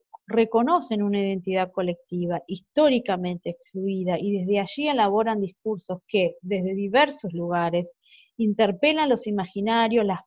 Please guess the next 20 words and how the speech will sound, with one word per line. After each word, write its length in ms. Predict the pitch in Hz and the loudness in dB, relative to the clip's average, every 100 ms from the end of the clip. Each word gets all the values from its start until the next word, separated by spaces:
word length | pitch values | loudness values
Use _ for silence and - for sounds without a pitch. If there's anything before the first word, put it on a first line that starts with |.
| - | 2
prácticas 600 | 247 233 240 233 220 190 | 4 4 0 -2 -2 -2
y 80 | 220 | -4
las 220 | 202 175 | -4 -4
estructuras 680 | 180 - 180 - 208 196 196 | -10 -10 -14 -6 -4 -2 -4
existentes. 840 | 180 175 _ _ 165 151 143 _ _ _ _ _ _ _ _ _ _ _ _ - | -10 -14 _ _ -12 -12 -14 _ _ _ _ _ _ _ _ _ _ _ _ -2
En 180 | 247 233 | 0 0
sus 280 | 240 - | -4 -6
textos 640 | - 302 302 - 269 247 - - | -2 -2 -2 0 2 2 -4 -12
historizan 720 | 214 - 226 233 285 302 302 | -12 -2 0 0 -2 -2 -4
sus 240 | 269 240 | -4 -6
experiencias, 920 | 202 - 196 196 220 190 180 170 175 _ | -10 -6 -4 -2 0 0 -2 -6 -8 _
narran 540 | 196 214 220 196 185 | -2 2 2 2 -2
sus 220 | 175 208 | -4 -6
memorias 580 | 226 262 233 208 208 202 - | -4 -2 0 2 0 -2 -8
y 100 | 240 | -10
proyectan 720 | - 208 180 202 190 202 185 | -4 -4 -2 -4 -4 -6 -8
su 140 | 185 | -10
futuro, 580 | - - - 170 160 170 | -12 -16 -10 -8 -6 -8
buscando 480 | _ _ 208 196 185 | _ _ -2 0 -2
disputar 800 | 175 - - 175 214 226 240 269 | -2 -6 -10 -6 0 4 4 2